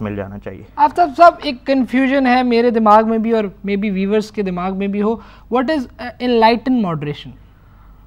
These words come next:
Speaker 1: Uh, enlightened moderation, uh, consists of four points। Uh,
Speaker 2: Which points?
Speaker 1: uh, uh, पैंट, शर्ट,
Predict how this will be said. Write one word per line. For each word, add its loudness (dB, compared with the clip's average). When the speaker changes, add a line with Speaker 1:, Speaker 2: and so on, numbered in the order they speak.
Speaker 1:
Uh, -6
enlightened 2
moderation, 0
uh, -6
consists -6
of 0
four 4
points। -8
Uh, -4
Speaker 2:
Which 0
points? -12
Speaker 1:
uh, 4
uh, 4
पैंट, 0
शर्ट, 2